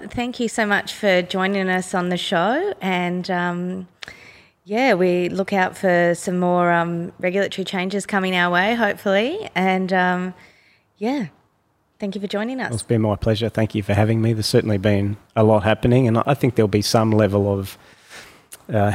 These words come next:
Speaker 2: it, it'll abate a bit now in terms of the changes, uh, but the,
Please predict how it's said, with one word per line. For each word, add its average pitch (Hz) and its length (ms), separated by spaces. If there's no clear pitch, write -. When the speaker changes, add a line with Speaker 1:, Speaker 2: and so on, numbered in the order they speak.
Speaker 2:
it, 123 180
it'll 117 220
abate 107 360
a 110 120
bit 110 180
now 113 220
in 117 40
terms 110 260
of 104 80
the 104 80
changes, 127 560
uh, 101 280
but 113 120
the, 117 120